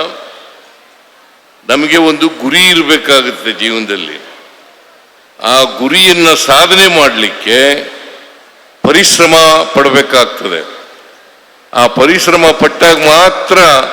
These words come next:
ಆ ಗುರಿಯನ್ನು ಮುಟ್ಲಿಕ್ಕೆ ಸಾಧ್ಯ ಆಗ್ತದೆ. ನಾನು ಮನುಷ್ಯನಾಗಿ ಬದುಕಬೇಕು, ಈ ದೇಶಕ್ಕೆ ಸಂಪತ್ತು ಆಗ್ಬೇಕು,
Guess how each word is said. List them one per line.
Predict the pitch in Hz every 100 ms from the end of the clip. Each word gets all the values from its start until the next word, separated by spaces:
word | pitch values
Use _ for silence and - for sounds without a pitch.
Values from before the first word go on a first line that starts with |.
| - - - - -
ಆ |
ಗುರಿಯನ್ನು | 131 127 143 156 147 143
ಮುಟ್ಲಿಕ್ಕೆ | 135 120 135 135 143
ಸಾಧ್ಯ | 135 - 123 123 - 120
ಆಗ್ತದೆ. | 113 107 - 107 107 107 92 - - - - - - _ _ _ _ _ _
ನಾನು | 123 165 165 160 156 160 - - - - - - _ _ _ _ _ - 156
ಮನುಷ್ಯನಾಗಿ | 180 175 151 156 143 147 160 156 - - - -
ಬದುಕಬೇಕು, | 139 143 - 131 104 - - - - _ _ _ _ _ _ _ _ _ _ _ _ _ 123
ಈ |
ದೇಶಕ್ಕೆ | 120 151 165 165 - 156 170 170 - - - - - - _ _ -
ಸಂಪತ್ತು | 143 143 - 170 170 160 139 107 - - - - - 120
ಆಗ್ಬೇಕು, | 147 160 151 139 -